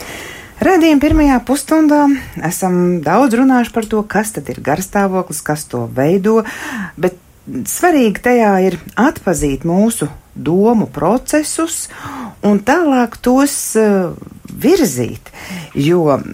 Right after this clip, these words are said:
nu, tomēr šī lieta ir kontrolējama, un tā tad mēs garstāvokli, nu, teikšu, zināmā mērā varam izvēlēties. Un svarīgi ir tas, ko mēs liekam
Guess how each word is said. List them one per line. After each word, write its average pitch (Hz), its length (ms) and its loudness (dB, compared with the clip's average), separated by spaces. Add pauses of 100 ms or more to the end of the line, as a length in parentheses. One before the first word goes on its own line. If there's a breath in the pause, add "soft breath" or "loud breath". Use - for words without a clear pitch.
(100)
nu, 143 220 0
tomēr 262 400 2
šī 277 240 -2
lieta 240 380 2
ir 254 180 0
kontrolējama, 233 880 2
un 185 80 0
tā 233 220 0
tad 196 160 -4
mēs 180 420 0
garstāvokli, 240 960 0
nu, 196 220 2
teikšu, 170 400 -4
zināmā 143 460 0
mērā 160 400 0
varam 277 260 2
izvēlēties. 127 760 -4 (320 loud breath)
Un 151 80 -2
svarīgi 269 360 2
ir - 80 -2
tas, 269 200 -2
ko - 160 -2
mēs 185 260 0
liekam 220 420 2